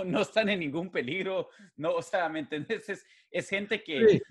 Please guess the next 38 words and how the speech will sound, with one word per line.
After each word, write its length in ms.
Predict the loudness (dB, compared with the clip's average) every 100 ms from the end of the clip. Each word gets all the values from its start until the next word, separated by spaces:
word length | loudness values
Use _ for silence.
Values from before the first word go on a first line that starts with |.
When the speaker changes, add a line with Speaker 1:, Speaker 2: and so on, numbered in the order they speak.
| -14 -8
Speaker 1:
que, 220 | -6 -6
que 140 | -4
ya 180 | 4 6
deben 240 | 6 6 2
hacer 280 | 2 0
mucho 400 | 0 -4 -2 0
más, 280 | 2 4 2
o 60 | 0
sea, 240 | 0 -2
que, 200 | 0 -4
que 140 | -2 -4
sus 160 | -4
salarios 380 | -2 2 4 4
deben 160 | 2 0
ser 160 | 0
mucho 340 | -2 -4 -4 -2
más 300 | 0 0 2
altos 280 | 2 0 -4
que 80 | -4
trabajos 360 | -2 -2 -4
equivalentes 640 | -10 -2 0 0 -2 -4 -6
en 60 |
el 80 | -8
sector 380 | -10 -2 0 0
privado. 640 | -2 2 6 6 6 2 _ -20 -20 -20 _ -4
O 60 |
sea, 400 | 0 4 6 4
y 140 | 2 -2
no 100 | 0
solo 280 | 2 4 4
eso, 320 | 4 2 0
sí, 240 | -4 -8
o 40 | -6
sea, 140 | -2
no 100 | -2
es 120 | 0
solo 340 | 2 4 6 4
los... 380 | 4 0 -4